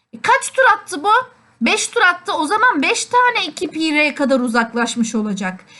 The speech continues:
Peki o zaman buradan sonrasına işim kolay. Çünkü mantığını oturttum. Beş çarpı iki çarpı pi gördüğüm yere üç yazıyorum. R'si kaç? O da üç.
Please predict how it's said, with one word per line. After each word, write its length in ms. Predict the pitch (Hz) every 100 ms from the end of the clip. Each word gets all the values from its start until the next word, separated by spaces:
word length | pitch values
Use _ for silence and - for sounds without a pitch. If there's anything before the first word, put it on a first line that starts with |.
| - _ -
Peki 540 | 427 - 370 302 269 -
o 140 | 415
zaman 340 | 392 339 339 370
buradan 280 | 381 269 269
sonrasına 480 | 294 240 240 392
işim 420 | - 269 269 269 -
kolay. 320 | 285 185 196 - _ _ _
Çünkü 260 | - 226 214
mantığını 500 | 226 220 220 208 269
oturttum. 440 | - 226 - 202 - _ _ _ _
Beş 340 | 247 359 415 -
çarpı 520 | 403 330 285 269 254
iki 260 | 285 269 381
çarpı 520 | - 381 294 262 233
pi 240 | 320 349 311
gördüğüm 380 | 359 370 370
yere 220 | 370 370 381
üç 140 | 381
yazıyorum. 500 | 381 339 370 370 339
R'si 420 | 339 359 370 415
kaç? 440 | 392 381 392 - -
O 160 | - 240
da 160 | 240 185
üç. 400 | 196 190 -